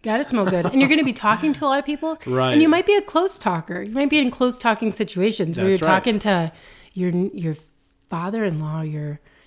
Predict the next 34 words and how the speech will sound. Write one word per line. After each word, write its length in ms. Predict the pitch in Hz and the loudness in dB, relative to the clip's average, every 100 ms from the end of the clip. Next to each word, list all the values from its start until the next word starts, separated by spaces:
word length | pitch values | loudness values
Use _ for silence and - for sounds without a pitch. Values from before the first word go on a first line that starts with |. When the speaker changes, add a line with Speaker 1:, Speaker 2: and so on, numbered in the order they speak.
| _ | _
Speaker 1:
your 300 | 180 156 151 | -8 -6 -6
groomsmen 920 | 156 165 170 196 233 233 180 156 151 | -8 -8 -4 -2 -2 -2 -4 -4 -4
or 140 | 156 151 | -4 -6
something, 600 | 220 262 254 156 156 170 | -4 -4 -2 -4 -4 -4
the, 80 | 180 | -2
Speaker 2:
Yeah. 260 | 165 160 | -2 -2
Speaker 1:
the 540 | 196 180 156 147 165 - | -4 -6 -4 -6 -8 -12
officiant. 640 | - 320 - 214 160 - - _ _ _ - | -6 -6 -2 0 -2 -6 -18 _ _ _ -16
Speaker 2:
Mouthwash 540 | 117 123 123 127 120 117 | -8 -6 -4 -4 -6 -8
or 40 | |
gum. 300 | 107 98 87 - _ | -12 -12 -16 -20 _
You're 160 | 120 117 | -10 -8
set. 300 | - 95 - _ _ _ | -8 -10 -16 _ _ _
Speaker 1:
Yeah. 180 | 247 277 269 _ - | -14 -14 -14 _ -14
Speaker 2:
What's 180 | 135 - | -12 -10
your 80 | 127 | -10
next 200 | 117 - | -10 -12
one, 120 | 95 | -14
hon? 180 | 104 98 _ _ - | -14 -16 _ _ -6
Speaker 1:
Well, 580 | 220 208 202 196 - - - | -2 0 0 -4 -8 -14 -10
my 240 | 226 208 | -2 0
number 240 | 226 254 214 | 0 0 -2
four 320 | - 202 190 | -4 -2 0
was 200 | 170 160 | 0 -4
breath 260 | 160 175 151 | -6 -6 -6
mint, 260 | 160 151 165 | -6 -6 -8
so 120 | 190 | -8
I'll 200 | 180 170 | -6 -8
skip 280 | - 185 170 | -8 -8 -8
it 100 | 170 | -10
when 120 | 175 | -10
it 80 | - | -12
comes. 300 | - 160 160 | -10 -10 -4
Speaker 2:
Okay. 140 | 165 | -2